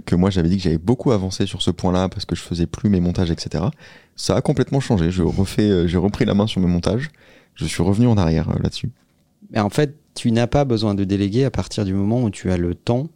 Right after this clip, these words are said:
Speaker 2: de, de faire tout ce que t'as à faire et que la taille de ton business ne croît pas. À partir du moment où tu veux croître, euh, tu as besoin de mettre ton business à l'échelle, littéralement, de scaler ton business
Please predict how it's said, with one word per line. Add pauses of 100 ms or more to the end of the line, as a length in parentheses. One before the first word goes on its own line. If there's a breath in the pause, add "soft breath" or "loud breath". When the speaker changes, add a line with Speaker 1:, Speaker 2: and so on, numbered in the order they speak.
(440)
Speaker 2:
de, (960)
de
faire (680)
tout
ce
que
t'as
à
faire
et
que
la
taille
de
ton
business (600)
ne
croît
pas. (440)
À
partir
du
moment
où
tu
veux
croître, (520)
euh, (760)
tu
as
besoin (240)
de (680)
mettre
ton
business
à
l'échelle,
littéralement,
de
scaler
ton
business